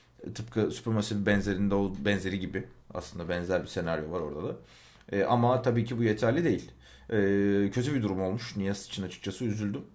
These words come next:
e, bir taraftan. E, kendisine daha bir vefat var sanırım. Başsağlığı dileyelim. Ama, e, Supermassive için, e, Supermassive diyorum, Foot için işler çok iyi giderken, e, Asper'in bir anda farklı bir, e, bazı sorumluluklara da sahip olması gerekliliği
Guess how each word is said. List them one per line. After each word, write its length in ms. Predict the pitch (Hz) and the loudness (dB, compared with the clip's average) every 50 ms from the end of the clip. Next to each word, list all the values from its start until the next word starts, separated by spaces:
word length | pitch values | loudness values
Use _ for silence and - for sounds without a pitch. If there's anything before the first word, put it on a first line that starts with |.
| - 107 | -6 -2
e, 160 | 101 90 82 | -2 -2 -2
bir 60 | 82 | -2
taraftan. 400 | - 101 90 90 - - 82 - | 0 0 2 0 0 -2 -6 -8
E, 480 | - - - - 90 80 73 69 85 - | -8 -8 -8 -8 -6 -6 -6 -6 -6 -4
kendisine 340 | - 101 87 - - 104 92 | -4 -4 -4 -4 -4 -2 -2
daha 240 | 98 98 98 - - 67 78 | 0 0 -2 -4 -6 -6 -6
bir 100 | 92 98 | -2 0
vefat 360 | 95 98 - - 98 95 - | 0 0 2 0 -2 -2 0
var 120 | 101 90 87 | 0 0 0
sanırım. 340 | - - 85 82 101 117 92 | 0 -2 -4 -2 -2 -2 -2
Başsağlığı 560 | 87 95 - - 98 85 82 80 85 82 85 | -2 -2 -2 -2 -2 0 0 0 -2 -4 -6
dileyelim. 280 | 87 82 87 87 - - - - - - - - - - | -4 -4 -4 -4 -6 -10 -16 -20 -20 -20 -20 -20 -10 -4
Ama, 400 | - 104 107 113 120 - - - - - - - - - - - - 117 | 0 2 4 4 4 4 2 -2 -10 -16 -20 -20 -20 -20 -20 -8 -2 2
e, 360 | 117 110 107 104 104 107 110 | 2 4 4 4 4 2 0
Supermassive 500 | 110 - - 131 123 117 113 117 127 117 | -2 -4 -4 -2 0 0 0 0 0 -2
için, 240 | 110 - 160 160 156 - - - - - | -2 -2 -2 -4 -6 -8 -14 -20 -8 -4
e, 100 | 107 107 | -2 -2
Supermassive 440 | 101 - - 113 107 107 104 120 104 | -2 -2 -4 -2 -2 -2 -2 -2 -2
diyorum, 220 | 95 95 90 87 87 | 0 0 -2 -2 -4
Foot 240 | - - 123 - | -6 -8 -8 -8
için 200 | 127 117 - 151 | -8 -6 -6 -6
işler 320 | 131 107 110 - 123 120 117 | -4 -4 0 2 2 2 2
çok 200 | 120 123 113 - | 2 -2 -2 -2
iyi 100 | 120 110 | -2 -2
giderken, 460 | 110 117 131 127 120 - 160 160 160 - - - - - - - - | 2 4 4 4 4 4 0 0 0 -4 -14 -20 -20 -20 -10 -4 0
e, 260 | 104 101 98 - 82 78 71 - - | 2 2 4 2 2 0 -2 0 2
Asper'in 600 | - 113 113 - - 151 135 120 113 117 117 - - - - - - _ _ _ _ | 2 2 2 2 2 2 2 4 4 2 0 -2 -8 -12 -18 -20 -20 _ _ _ _
bir 100 | - 123 | 2 4
anda 220 | 123 117 113 107 113 | 6 6 6 4 2
farklı 420 | 113 - 104 104 104 - - 135 | 0 2 2 2 2 2 -2 -2
bir, 240 | 120 120 120 - - | 0 0 0 -2 -2
e, 580 | - 113 107 101 87 85 80 76 76 73 87 104 | 0 0 2 2 2 0 0 -2 -2 0 2 4
bazı 200 | 117 110 110 107 | 6 6 4 4
sorumluluklara 640 | - - 117 104 104 110 107 104 - - 113 110 110 | 2 0 0 2 2 0 -2 -2 0 0 0 2 2
da 80 | 110 | 0
sahip 320 | 107 - 104 98 101 98 - | 0 2 2 2 2 2 0
olması 320 | 101 98 104 104 101 - | 0 0 0 -2 -2 -2
gerekliliği 640 | 104 101 95 90 92 - 101 107 113 139 151 - - | -2 -2 -2 -2 -2 -2 -2 -2 0 0 -2 -2 -4